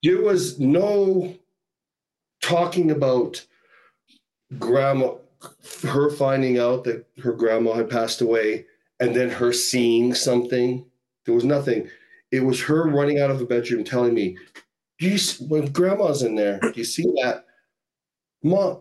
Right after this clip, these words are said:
you know, "Mom, Mom, Mom," pulling at her skirt, you know, "Come on." And she's like, you know, you can, uh, you know, mild annoyance, uh, you know, in Italian, you know, "Shh, be quiet. I'm on the phone with Italy, long distance, because your gra-, you know, your grandma just died."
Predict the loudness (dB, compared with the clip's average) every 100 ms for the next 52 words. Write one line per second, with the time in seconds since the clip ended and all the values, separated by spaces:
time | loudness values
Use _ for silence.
0 | -4 0 2 0 0 0 0 0 0 2
1 | 2 0 -2 0 2 4 2 0 -2 -4
2 | -2 -2 0 0 2 0 -2 -8 -14 _
3 | _ -6 -2 0 -2 -4 -4 -4 -2 0
4 | 2 2 0 0 -2 0 0 0 -2 -2
5 | 0 2 2 2 0 2 2 0 -2 -6
6 | -10 _ _ -20 _ _ _ -4 0 2
7 | 0 0 -2 -2 -2 -2 0 0 0 0
8 | 0 0 -2 -2 -6 -6 -6 -10 -14 -10
9 | -4 0 2 0 -2 -2 0 0 0 -2
10 | -4 _ -2 2 2 0 -4 -8 -16 -4
11 | -2 0 -2 -2 -4 -6 -10 -16 _ _
12 | _ -8 -2 -2 -2 -2 -2 -2 -4 -4
13 | 0 0 -2 -2 -2 0 -2 0 -2 -2
14 | -8 -18 -16 -16